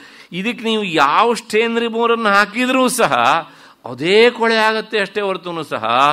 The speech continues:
ಇದು ಶುದ್ಧ ಆಗೋಲ್ಲ. ಇದು ಅದಕ್ಕೋಸ್ಕರ ಮತ್ತೆ ಮತ್ತೆ ಈ ಮಾತನ್ನ ಅವ್ರು ಹೇಳ್ತಾರೆ,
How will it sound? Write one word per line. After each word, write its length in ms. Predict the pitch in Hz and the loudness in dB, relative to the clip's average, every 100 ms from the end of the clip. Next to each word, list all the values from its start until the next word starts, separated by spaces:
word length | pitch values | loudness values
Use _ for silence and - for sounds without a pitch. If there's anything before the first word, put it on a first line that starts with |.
| 147 - _ - | 0 -12 _ -18
ಇದು 140 | 123 | -14
ಶುದ್ಧ 260 | 135 143 120 | -14 -16 -18
ಆಗೋಲ್ಲ. 280 | 123 117 98 | -18 -20 -20
ಇದು 220 | - _ _ _ _ _ _ _ _ _ _ _ _ _ _ _ _ _ _ _ _ _ _ _ | -20 _ _ _ _ _ _ _ _ _ _ _ _ _ _ _ _ _ _ _ _ _ _ _
ಅದಕ್ಕೋಸ್ಕರ 920 | 117 143 156 151 143 113 - 107 107 139 | -4 -4 -6 -6 -4 -4 -8 -6 -4 -4
ಮತ್ತೆ 600 | - 104 - _ - 170 | -6 -14 -14 _ -6 -4
ಮತ್ತೆ 680 | 165 - - 190 139 151 - - | -4 -4 0 2 0 -4 -12 -10
ಈ 120 | 131 | -6
ಮಾತನ್ನ 500 | 131 131 131 147 139 127 113 117 - _ - | -2 0 0 -4 -2 0 -2 -4 -12 _ -14
ಅವ್ರು 140 | 104 | -10
ಹೇಳ್ತಾರೆ, 760 | 110 107 101 104 139 143 - | -10 -8 -8 -4 -4 -6 -12